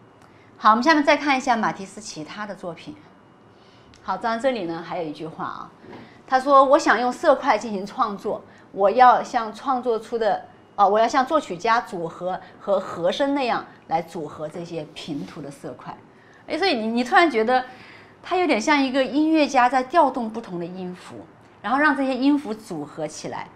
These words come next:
然后尽量的去协调。好，从这个角度来说呢，其实马蒂斯也在做实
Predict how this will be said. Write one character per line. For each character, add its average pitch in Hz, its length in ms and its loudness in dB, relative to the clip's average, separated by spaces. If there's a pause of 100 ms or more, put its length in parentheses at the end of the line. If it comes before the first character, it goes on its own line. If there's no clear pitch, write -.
(140)
然 170 80 -14
后 180 120 -8
尽 180 240 -10
量 170 180 -4
的 147 80 -10
去 - 160 -18
协 - 280 -14
调。 - 180 -20 (1500)
好， 254 180 8
从 320 220 2
这 427 100 2
个 403 80 4
角 233 160 8
度 254 120 6
来 220 160 8
说 233 220 -2
呢， 220 260 0
其 226 180 -12
实 240 80 -8
马 208 180 -2
蒂 190 140 -10
斯 226 180 -12
也 175 80 -6
在 156 140 -8
做 156 180 -14
实 - 220 -16